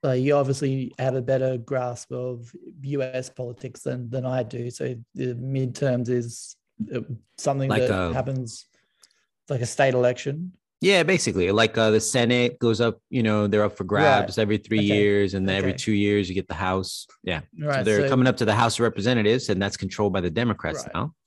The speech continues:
Speaker 2: So
Speaker 1: So we, we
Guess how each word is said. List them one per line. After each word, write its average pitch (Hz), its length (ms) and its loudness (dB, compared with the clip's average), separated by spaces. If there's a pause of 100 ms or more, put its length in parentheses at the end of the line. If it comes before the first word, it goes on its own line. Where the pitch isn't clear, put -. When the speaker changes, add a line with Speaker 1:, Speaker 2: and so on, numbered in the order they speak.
Speaker 2:
So 104 380 -8 (240)
Speaker 1:
So 143 400 2
we, 139 420 0 (500)
we 135 540 -2